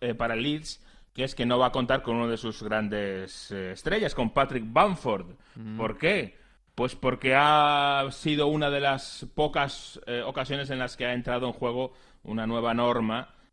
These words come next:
Speaker 1: eh, en la que se le puede castigar a jugadores que engañan a los árbitros.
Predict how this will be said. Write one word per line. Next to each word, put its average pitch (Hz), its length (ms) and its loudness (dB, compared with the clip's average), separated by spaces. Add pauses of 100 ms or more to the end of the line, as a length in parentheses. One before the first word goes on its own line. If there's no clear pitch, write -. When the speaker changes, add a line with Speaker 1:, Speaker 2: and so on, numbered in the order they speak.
(160)
Speaker 1:
eh, 113 460 -4
en 113 220 -4
la 113 160 -2
que 120 160 -4
se 120 120 -8
le 107 140 -4
puede 117 800 -2
castigar 120 460 -6
a - 20 -6
jugadores 117 480 -4
que 117 100 -8
engañan 117 380 0
a 117 60 -2
los 107 160 -4
árbitros. 87 600 -4